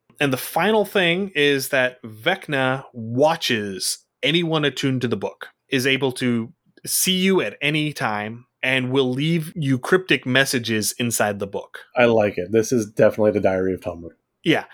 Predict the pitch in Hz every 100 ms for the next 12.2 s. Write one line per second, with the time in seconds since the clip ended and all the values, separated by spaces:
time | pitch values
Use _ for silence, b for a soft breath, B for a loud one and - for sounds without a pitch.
0 | - 139 131 165 175 170 156 147 - 117
1 | - - 208 240 240 254 180 151 143 143
2 | 214 - _ 131 117 107 104 196 196 -
3 | 170 147 123 117 - 87 73 - - 101
4 | - - - _ - - - - 139 208
5 | - - - - 123 147 147 123 107 -
6 | 147 123 120 - 110 101 98 92 101 -
7 | 170 - 180 170 160 151 131 127 120 110
8 | 107 - b 123 175 202 185 151 120 -
9 | 151 160 - 123 - 98 85 - - _
10 | - 147 - 190 190 180 170 151 143 143
11 | 139 135 127 - 127 110 117 127 139 113
12 | 98 98